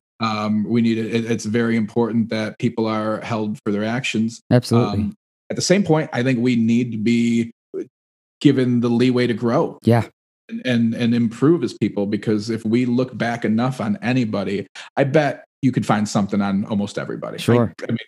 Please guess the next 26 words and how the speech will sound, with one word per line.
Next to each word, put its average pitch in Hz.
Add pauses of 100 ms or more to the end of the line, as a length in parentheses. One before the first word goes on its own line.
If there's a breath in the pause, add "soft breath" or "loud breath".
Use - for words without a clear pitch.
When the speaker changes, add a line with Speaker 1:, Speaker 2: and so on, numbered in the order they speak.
(160)
Speaker 1:
it's -
Speaker 2:
Yeah. 214
Speaker 1:
impossible 151
not 113
to 98
in 107
this 101
day 90
and 71
age. - (100)
Speaker 2:
Yeah, 90 (100)
which 113
is, 113
uh, 110 (320)
it's 143
kinda 113
weird. 87
It's 82
like 104
you, 110
you 101
second 120
guess 101
everything 104
you 87
do 107